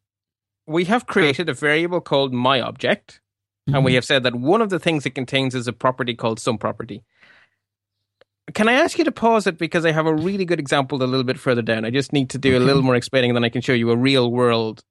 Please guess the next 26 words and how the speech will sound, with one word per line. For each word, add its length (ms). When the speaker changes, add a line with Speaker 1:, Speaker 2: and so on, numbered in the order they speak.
Speaker 1:
actual 420
data 400
example. 480
Speaker 2:
Okay. 440
It's 80
a 60
lot 180
of 100
vague 300
in 160
one 280
line. 420
<laughs> 80
Okay. 300
Speaker 1:
Again, 320
name 300
value 340
pairs, 320
right? 140
The 80
whole 200
key 300
is 140
name 400
value 360
pairs. 520